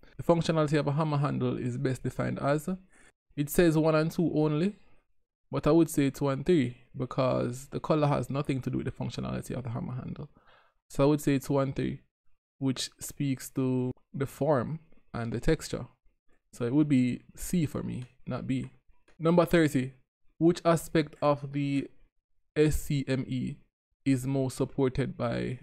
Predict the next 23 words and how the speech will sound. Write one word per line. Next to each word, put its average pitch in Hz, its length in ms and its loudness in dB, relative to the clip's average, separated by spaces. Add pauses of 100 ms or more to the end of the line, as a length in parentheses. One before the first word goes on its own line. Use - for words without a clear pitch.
(120)
member 127 500 -2
nationals 123 640 -6
having 123 440 -4
Caribbean 67 600 -4 (340)
vocational 131 520 -2
qualifications, - 760 -6
or 131 100 -8
C 131 200 -6
V 127 140 -8
Qs, - 500 -12 (440)
and 123 160 -8
the 131 60 -6
free 139 240 -4
movement 127 400 -6
of 127 140 -8
capital? 160 600 -2 (680)
Which 147 140 0
of 175 100 6
the 170 60 2
following 147 500 4
is 139 220 -4
not 131 340 -4
an 123 200 -2